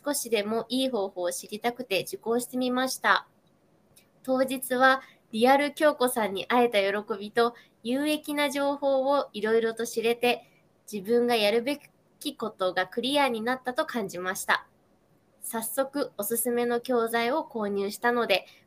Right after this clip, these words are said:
この一冊を極めたいと思います。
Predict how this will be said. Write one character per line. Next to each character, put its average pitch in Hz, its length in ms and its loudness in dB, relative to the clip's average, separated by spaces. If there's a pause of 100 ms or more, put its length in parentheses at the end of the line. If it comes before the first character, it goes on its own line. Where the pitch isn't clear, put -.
こ 220 100 -4
の 220 120 -2
一 233 140 -2
冊 233 340 -4
を 240 100 2
極 240 300 -4
め 285 120 0
た 302 160 -6
い 302 120 -2
と 285 140 4
思 277 200 0
い 277 80 0
ま 277 220 2
す。 - 280 -2